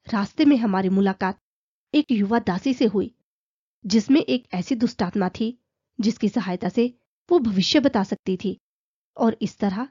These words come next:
वे अपने मालिकों के लिए एक अच्छे खासे पैसे का साधन बनी हुई थी। और ये दासी पौलुस और हमारे पीछे पीछे ये चिल्लाते हुए चलने लगी, "ये लोग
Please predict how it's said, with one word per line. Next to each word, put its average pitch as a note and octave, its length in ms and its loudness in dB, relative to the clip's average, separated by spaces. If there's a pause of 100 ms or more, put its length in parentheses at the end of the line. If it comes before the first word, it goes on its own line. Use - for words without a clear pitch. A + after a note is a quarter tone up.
(340)
वे D#4 40 4
अपने D#4+ 180 2
मालिकों A3 440 0
के C#4+ 120 -2
लिए D4 360 -4 (400)
एक F#4 240 0
अच्छे - 280 0
खासे A#3+ 460 -2 (260)
पैसे A#3 280 2
का D4+ 100 0
साधन A#3+ 400 0
बनी G3 200 0
हुई F#3 160 -4
थी। F#3+ 240 -14 (640)
और A#3 120 2
ये G#3 140 4
दासी G#3+ 440 -4 (480)
पौलुस C#4+ 320 4
और D#4 80 2
हमारे G3+ 360 0
पीछे G#3+ 300 -2
पीछे G#3+ 360 -4 (360)
ये C#4+ 140 6
चिल्लाते B3 540 -2
हुए A#3+ 180 2
चलने G#3 340 0
लगी, F#3+ 340 -6 (1160)
"ये B3 220 6
लोग E4 280 2